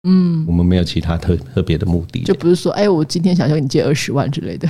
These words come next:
Speaker 2: 对，之类的，这样，或者是我今天，嗯，学-，学生就是说我今天只打来跟你借笔记。
Speaker 1: 对。
Speaker 2: <laughs> 或-，
Speaker 1: 然后其实就一个小时都在聊天这样子。
Speaker 2: 对，对，对，
Speaker 1: 嗯。
Speaker 2: 好，那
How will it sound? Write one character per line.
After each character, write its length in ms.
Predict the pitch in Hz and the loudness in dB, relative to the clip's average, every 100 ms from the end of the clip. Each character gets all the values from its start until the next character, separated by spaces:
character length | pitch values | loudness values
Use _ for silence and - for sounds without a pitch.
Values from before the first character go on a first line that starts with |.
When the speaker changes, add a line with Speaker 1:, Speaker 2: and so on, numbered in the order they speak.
| - | -2
Speaker 2:
对， 140 | - | -2
之 160 | - 101 | 0 0
类 180 | 90 90 | 0 0
的， 180 | - - | 0 -2
这 140 | 95 | 0
样， 100 | 92 | 0
或 140 | 110 | 0
者 80 | 92 | 0
是 140 | 87 104 | 0 0
我 120 | 87 | 0
今 160 | 90 | 0
天， 320 | 101 98 104 107 | 2 2 0 -2
嗯， 540 | 92 87 87 85 90 95 | -2 -2 -2 -2 -2 -4
学-， 240 | - 98 | -4 -2
学 240 | 98 - 98 | -2 -2 -2
生 220 | 113 113 | 0 2
就 80 | 110 | 2
是 80 | |
说 140 | 104 101 | 0 0
我 140 | 92 | 0
今 140 | - 104 | 0 2
天 100 | 107 | 2
只 140 | 104 | 2
打 140 | 82 | 0
来 80 | 80 | -2
跟 120 | 85 | 0
你 60 | 90 | -2
借 160 | 82 85 | 0 -2
笔 160 | 87 - | -4 -8
记。 180 | - 95 - - - | 0 0 0 -6 0
Speaker 1:
对。 100 | 196 - 196 147 | 0 2 0 0
Speaker 2:
<laughs> 320 | 185 156 226 156 | 0 -2 -2 -2
或-， 100 | 101 87 | -2 -2
Speaker 1:
然 80 | - | 0
后 80 | 190 | 2
其 160 | - 226 | 2 2
实 140 | 220 | 2
就 80 | 226 | 0
一 40 | |
个 80 | 220 | 2
小 120 | 226 | 2
时 80 | 196 | 0
都 120 | 165 | 0
在 80 | 180 | 0
聊 160 | 175 143 | 2 0
天 280 | 170 131 139 | 0 0 0
这 60 | |
样 160 | 135 127 | 0 0
子。 80 | 120 | 2
Speaker 2:
对， 240 | 104 98 | 2 2
对， 140 | 95 | 2
对， 100 | 90 | 2
Speaker 1:
嗯。 40 | 82 | 2
Speaker 2:
好， 160 | 101 101 | 2 0
那 340 | 127 127 120 | 2 2 0